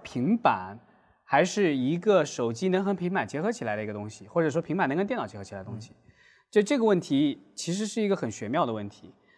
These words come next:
Speaker 1: 彭总，我问你一个问题，你有 iPad Pro 吗？
Speaker 2: 呃，我一直努力让我在 iPad 上，
Speaker 1: 嗯。
Speaker 2: Pro 上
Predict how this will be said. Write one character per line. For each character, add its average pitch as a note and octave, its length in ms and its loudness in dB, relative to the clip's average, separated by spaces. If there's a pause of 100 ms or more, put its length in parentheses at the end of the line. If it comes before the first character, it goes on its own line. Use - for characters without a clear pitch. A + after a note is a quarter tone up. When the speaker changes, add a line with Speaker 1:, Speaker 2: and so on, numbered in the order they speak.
(580)
Speaker 1:
彭 F#3 100 4
总， A3+ 80 8
我 E3 80 8
问 F#3+ 100 6
你 C#3+ 60 6
一 C3+ 60 2
个 F3 40 2
问 F3 120 6
题， A2+ 120 -6
你 B2 200 4
有 E3 140 6
iPad D#3 320 4
Pro B2+ 220 0
吗？ A#2 220 0 (120)
Speaker 2:
呃， D3+ 360 2
我 C#3+ 420 -2 (120)
一 G#3+ 100 -2
直 D#3+ 320 -2
努 D#3 360 2
力 G#3 200 4
让 D#3 400 0
我 A#2+ 160 -4 (100)
在 D3 220 0
iPad D3+ 340 -2
上， C#3+ 120 -10
Speaker 1:
嗯。 C3 60 -14 (140)
Speaker 2:
Pro C#3+ 220 -2
上 A#2+ 240 -10